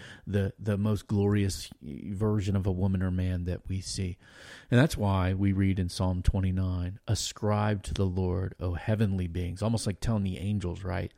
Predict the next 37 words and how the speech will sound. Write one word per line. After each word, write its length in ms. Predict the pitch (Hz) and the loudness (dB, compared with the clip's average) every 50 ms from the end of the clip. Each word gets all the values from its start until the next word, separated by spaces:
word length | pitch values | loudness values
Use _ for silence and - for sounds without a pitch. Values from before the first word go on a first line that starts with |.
| - - | -6 -4
"Ascribe 760 | - 92 - - - - - 107 107 110 113 113 110 107 98 - | -2 -2 -2 -4 -6 -2 0 0 2 4 4 2 2 0 0 0
to 100 | - 107 | -2 0
the 120 | 95 95 | 0 0
Lord 380 | 92 92 107 107 104 95 87 85 | 0 0 2 2 2 2 2 0
the 100 | 92 87 | -2 -2
glory 640 | 85 113 110 98 95 104 104 104 98 92 92 - - - | -2 0 2 2 4 4 4 4 2 2 0 -2 -6 -10
and 120 | - 101 95 | -12 -12 -10
strength." 560 | - - - - 107 101 98 92 90 - - - - - - - - - - - _ | -10 -10 -6 -2 0 0 0 0 -2 -6 -10 -16 -20 -20 -20 -20 -20 -20 -20 -6 _
Ascribe 680 | - 104 - - - - - 110 110 113 117 117 117 104 | 0 0 0 0 0 2 6 6 8 8 6 6 4 2
to 100 | - - | 0 0
the 100 | 104 101 | 2 2
Lord 340 | 98 92 98 104 101 98 90 | 4 4 4 4 4 4 2
the 60 | 87 | 0
glory 480 | 98 92 95 104 104 104 104 101 95 92 | 0 2 4 4 6 6 6 6 4 4
due 400 | 90 90 92 110 - 127 135 139 | 2 0 0 4 6 8 8 8
his 340 | 123 95 110 107 95 90 90 | 8 6 6 6 4 4 2
name. 440 | 92 98 95 90 - - - 98 - _ - - - - - - - - - _ _ - | 2 2 2 2 0 -4 -8 -12 -18 _ -20 -20 -20 -20 -20 -20 -20 -20 -20 _ _ -6
It's, 220 | - 107 - - | -4 -4 -2 -4
he's 260 | - 110 110 101 90 | -4 -2 0 0 0
due 320 | 87 95 95 117 123 120 101 | 0 4 6 8 8 8 8
it. 80 | 92 | 4
Worship 460 | - - 95 117 135 131 - 107 90 - | 2 2 4 6 6 6 4 2 2 2
the 100 | - 104 | 2 4
Lord 300 | 98 101 98 98 95 92 | 4 4 4 4 2 2
in 100 | 90 90 | 0 0
the 80 | 87 | -2
splendor 500 | - - - - 98 92 92 87 90 82 | -4 -6 -6 -4 -2 -2 0 0 -2 -2
of 220 | - - 85 85 - | -4 -4 -6 -6 -6
holiness. 880 | - - - 107 98 101 101 101 98 87 87 80 76 - - - - - - - - - - - - | -8 -6 0 2 4 4 6 4 2 2 0 -2 -4 -6 -8 -10 -12 -16 -20 -20 -20 -20 -20 -10 -2
Um, 380 | - 107 101 101 98 101 - - | 2 2 4 4 2 0 -2 0
Zlatan 580 | - 113 117 139 160 170 - 156 139 135 117 110 104 | 0 2 4 4 4 4 6 6 6 6 6 6 6
Ibrahimovic 560 | 101 107 101 107 98 101 90 95 90 - - | 6 6 6 6 6 6 4 4 2 0 0
does 180 | - 107 95 104 | 0 0 2 2
not 460 | 107 98 104 104 107 117 123 - 123 | 4 4 4 4 4 2 0 -2 0
deserve 520 | 120 113 95 101 123 135 170 185 110 - | 0 2 2 4 4 4 4 2 0 0
human 340 | - 107 104 101 107 101 104 | 2 2 4 4 4 2 0
worship. 520 | 98 - 165 - - - 104 73 - - | 0 -2 -4 -4 -4 -4 -4 -4 -6 -8